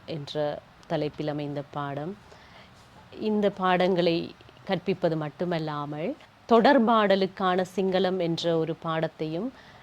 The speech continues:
அ, உள்வாரி மாணவர்களுக்கு கற்பிக்கின்றேன். காரணம், யாழ் பல்கலைக்கழகத்தின் கிறிஸ்தவ நாகரிக துறையை சார்ந்த மாணவர்கள் கலனி பல்கலைக்கழகத்தில் கிறிஸ்தவ கற்கைகளை மேற்கொள்கின்ற மாணவர்களோடு பயிற்சி பட்டறைகளை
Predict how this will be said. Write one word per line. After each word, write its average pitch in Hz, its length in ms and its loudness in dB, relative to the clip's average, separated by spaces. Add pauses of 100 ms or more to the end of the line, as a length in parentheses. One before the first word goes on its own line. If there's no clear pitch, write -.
(160)
அ, 160 100 -6
உள்வாரி 185 420 2
மாணவர்களுக்கு 156 880 -4 (100)
கற்பிக்கின்றேன். 151 760 -8 (480)
காரணம், 175 580 -2 (320)
யாழ் 190 260 4
பல்கலைக்கழகத்தின் 180 840 -2
கிறிஸ்தவ 170 380 -2
நாகரிக 165 420 -2
துறையை 160 360 -4
சார்ந்த 156 300 -8
மாணவர்கள் 156 760 -6 (1000)
கலனி 190 360 2
பல்கலைக்கழகத்தில் 165 880 -2
கிறிஸ்தவ 160 540 -4
கற்கைகளை 156 500 -6
மேற்கொள்கின்ற 156 640 -6
மாணவர்களோடு 160 840 -4
பயிற்சி 160 360 -6
பட்டறைகளை 156 800 -6